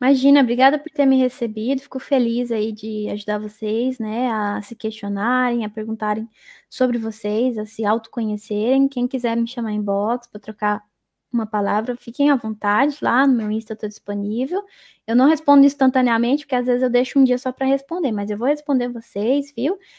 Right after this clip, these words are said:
E no que eu puder ajudar, tô disponível. Adorei o convite, fiquei lisonjeadíssima, porque eu te, eu te sigo, comecei a te seguir, eu falei, "Nossa, muito legal o conteúdo dela." Então, muito obrigada, viu?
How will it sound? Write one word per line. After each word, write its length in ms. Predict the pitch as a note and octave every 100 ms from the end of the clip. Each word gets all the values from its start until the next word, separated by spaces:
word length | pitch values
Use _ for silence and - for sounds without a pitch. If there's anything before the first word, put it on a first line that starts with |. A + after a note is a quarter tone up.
| - _
E 200 | A#3+ A#3
no 100 | A#3+
que 80 | B3+
eu 60 |
puder 240 | C4+ D4 C4+
ajudar, 560 | C#4 C4 A3 A3 D4+ - _ _
tô 160 | B3 D4
disponível. 500 | - C#4+ B3 B3+ C4
Adorei 800 | A#3+ C4 D#4 F4 C#4+ B3 D4 E4+
o 80 | F4
convite, 500 | D#4 D4 C4 C4+ -
fiquei 180 | - C#4
lisonjeadíssima, 1040 | C4+ C4 C4+ C4 C4 D4+ C#4+ C#4 C#4+ C#4
porque 220 | C#4 B3+
eu 100 | B3
te, 160 | B3 C4
eu 120 | B3+
te 160 | B3+ B3+
sigo, 280 | - D4 C#4+
comecei 280 | C4 C4 C4+
a 40 |
te 80 | -
seguir, 440 | - C#4 A#3 C4 D4+
eu 100 | C#4+
falei, 240 | D4+ D4
"Nossa, 380 | E4+ F#4+ F#4+ D#4
muito 160 | C#4+
legal 240 | C#4+ C4 B3+
o 40 |
conteúdo 400 | C4 C4 B3+ A#3+
dela." 360 | A3+ A3 B3 D4+ - - _
Então, 280 | - B3+ C#4
muito 400 | C4 C4 C#4+ F4
obrigada, 560 | F4+ F4+ D#4 A#3+ A3 G#3
viu? 300 | A3 C#4 G#4+